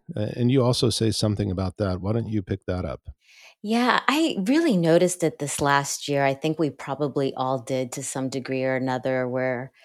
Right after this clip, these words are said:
Speaker 2: you would hop online to catch up with a friend. And it seemed like the opening of every conversation I had was both of us saying, "I'm well, relatively speaking, you know, I'm doing good.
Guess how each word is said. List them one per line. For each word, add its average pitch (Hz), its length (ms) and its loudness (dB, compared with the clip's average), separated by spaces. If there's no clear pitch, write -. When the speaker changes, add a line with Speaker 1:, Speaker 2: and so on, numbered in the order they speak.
Speaker 2:
you 175 140 6
would 175 140 8
hop 156 380 6
online 147 640 2
to 185 120 -2
catch - 440 2
up 143 200 2
with 160 160 4
a 170 60 6
friend. 156 840 4
And 165 300 4
it 175 160 2
seemed 196 220 6
like 180 260 8
the 175 120 4
opening 165 440 6
of 151 140 2
every 156 380 6
conversation 170 760 4
I 160 100 8
had 160 360 6
was 156 340 4
both 214 380 10
of 190 140 8
us 180 240 8
saying, 156 680 6
"I'm 196 240 4
well, 190 380 8
relatively 214 560 8
speaking, 208 640 2
you 220 40 4
know, 196 180 4
I'm 180 120 4
doing 214 340 2
good. 202 240 4